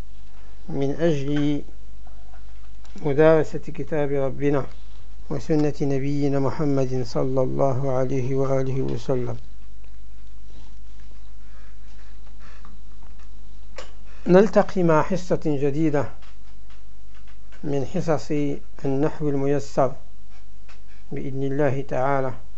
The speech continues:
والتي تجمع بين أصالة المتن ومعاصرة الطريقة. نسأل الله تعالى أن ينفعنا وإياكم بما نسمع،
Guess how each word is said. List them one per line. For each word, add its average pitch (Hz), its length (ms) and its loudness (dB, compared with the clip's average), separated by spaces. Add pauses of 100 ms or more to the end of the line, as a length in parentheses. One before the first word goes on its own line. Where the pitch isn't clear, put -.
(880)
والتي 156 500 2
تجمع 147 680 0 (540)
بين 147 680 2 (920)
أصالة 151 580 4
المتن 147 680 2 (680)
ومعاصرة 139 1120 0 (140)
الطريقة. 135 840 0 (1400)
نسأل 156 300 -2
الله 143 400 2
تعالى 135 680 2 (540)
أن 139 160 0
ينفعنا 139 580 0
وإياكم 143 540 0
بما 135 240 -2
نسمع، 139 460 0